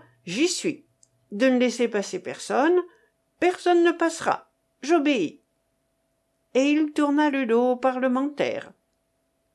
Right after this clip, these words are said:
Il est fou », fit Pagès entre ses dents. « Venez, vous autres, nous trouverons bien un trou pour passer. » Et ils s'en allèrent.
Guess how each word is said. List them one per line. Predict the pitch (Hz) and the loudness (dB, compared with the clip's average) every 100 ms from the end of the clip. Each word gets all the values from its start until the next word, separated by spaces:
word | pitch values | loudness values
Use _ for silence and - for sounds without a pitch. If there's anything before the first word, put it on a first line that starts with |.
| _ _ _ - | _ _ _ -12
Il | 190 160 | -10 -8
est | 147 - | -10 -10
fou », | - - 415 466 466 _ _ _ _ _ | -8 2 4 4 0 _ _ _ _ _
fit | - - 233 | -12 -6 -6
Pagès | 160 165 196 240 170 | -6 -6 -4 -4 -6
entre | 160 - | -10 -8
ses | 196 - 165 | -8 -6 -6
dents. « | - - _ _ _ _ _ | -6 -8 _ _ _ _ _
Venez, | - 311 320 190 | 0 6 6 6
vous | 160 190 190 | 0 -4 -4
autres, | 151 - - _ - | -4 -8 -18 _ 0
nous | 320 | 0
trouverons | 302 - 277 233 233 | 2 0 0 2 0
bien | 208 220 190 | 2 2 4
un | 185 | 2
trou | 185 - 185 | 0 -2 -2
pour | 185 196 196 | 0 -4 -2
passer. » | 254 277 - - - _ _ _ _ _ _ _ _ _ _ - | 0 0 -2 -6 -8 _ _ _ _ _ _ _ _ _ _ -2
Et | |
ils | 339 208 | 0 0
s'en | - 330 | 0 2
allèrent. | 269 175 190 180 - | 2 2 2 0 -4